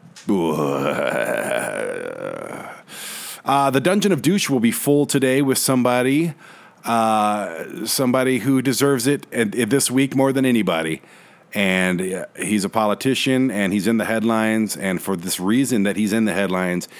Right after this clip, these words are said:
he's going straight in the Dungeon of Douche. And I wish I could punch him in the mouth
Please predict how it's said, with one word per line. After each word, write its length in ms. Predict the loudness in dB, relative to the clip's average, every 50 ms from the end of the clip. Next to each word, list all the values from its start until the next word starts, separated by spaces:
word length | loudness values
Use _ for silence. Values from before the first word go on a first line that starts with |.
| -20 -6 -2
he's 200 | 0 0 2 2
going 260 | 2 2 2 2 0
straight 400 | -2 -2 0 2 2 2 2 2
in 120 | 2 2
the 80 | 0 0
Dungeon 320 | 0 0 0 0 -2 -2
of 100 | -2 -2
Douche. 320 | -2 -2 -2 -2 -2 -4 -6 -8 -10 -6
And 100 | -2 0
I 40 | 0
wish 180 | 2 2 2
I 80 | 0 0
could 160 | -2 -4 -2
punch 260 | 0 0 2 2 2
him 80 | 2 2
in 80 | 4
the 60 | 4 2
mouth 400 | 2 2 2 2 2 0 -2